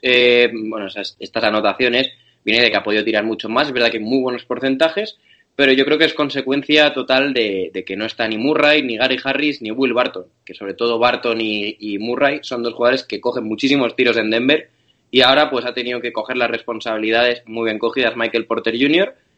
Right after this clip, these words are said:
pero que igualmente va a ayudar muchísimo, eh, en ese equipo, y que yo creo que,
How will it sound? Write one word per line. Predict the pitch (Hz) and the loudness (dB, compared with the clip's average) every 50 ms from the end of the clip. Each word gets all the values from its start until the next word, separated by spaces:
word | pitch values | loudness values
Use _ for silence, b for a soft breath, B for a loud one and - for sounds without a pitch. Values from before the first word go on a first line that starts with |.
| _ _ _ _ _ | _ _ _ _ _
pero | - 135 143 135 - | 0 2 4 4 4
que | 135 | 4
igualmente | 139 135 147 147 147 151 151 156 151 - 170 160 | 4 4 4 4 4 4 2 0 2 2 4 4
va | 156 147 | 4 4
a | |
ayudar | 151 147 143 143 147 143 | 4 4 4 4 2 2
muchísimo, | 139 139 131 131 135 131 131 143 143 143 143 135 - 123 | 0 -2 -4 -4 -4 -6 -4 -4 -4 -4 -4 -6 -4 0
eh, | 123 120 117 113 110 107 101 98 95 95 92 98 | 2 2 2 2 0 -2 -4 -6 -6 -8 -10 -10
en | 98 | -10
ese | 110 - 123 | -10 -8 -8
equipo, | 113 - 110 - 143 139 | -10 -10 -6 -2 0 0
y | 123 113 | 0 0
que | - 104 | -2 -2
yo | 95 113 117 | -2 -2 0
creo | - 123 123 123 131 131 | 2 2 4 4 4 2
que, | 127 113 107 107 - | 0 -2 -2 -4 -6